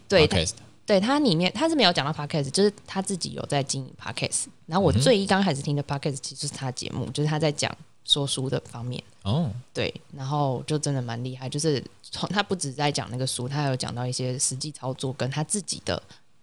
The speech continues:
Speaker 1: 感-，就是他实际操作后的一些感想。对，就是可以有连结的那一种。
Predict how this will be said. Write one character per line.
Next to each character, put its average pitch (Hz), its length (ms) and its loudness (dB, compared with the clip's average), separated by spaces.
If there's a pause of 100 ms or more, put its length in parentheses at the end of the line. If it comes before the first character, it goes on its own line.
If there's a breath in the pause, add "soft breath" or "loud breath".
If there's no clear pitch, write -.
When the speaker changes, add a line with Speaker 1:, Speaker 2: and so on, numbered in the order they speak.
Speaker 1:
感-， 117 120 -10 (300)
就 170 100 -2
是 165 80 0
他 180 140 2
实 185 100 2
际 151 140 0
操 139 160 -2
作 143 180 0
后 139 140 -2
的 - 100 -6
一 135 60 -8
些 135 160 -4
感 - 220 -8
想。 - 180 -8 (480 soft breath)
对， 135 100 -2
就 190 140 0
是 185 100 2
可 180 160 2
以 156 120 4 (300)
有 156 100 4
连 135 260 2
结 - 220 2
的 - 100 -6
那 67 120 -2
一 - 80 -2
种。 - 220 -4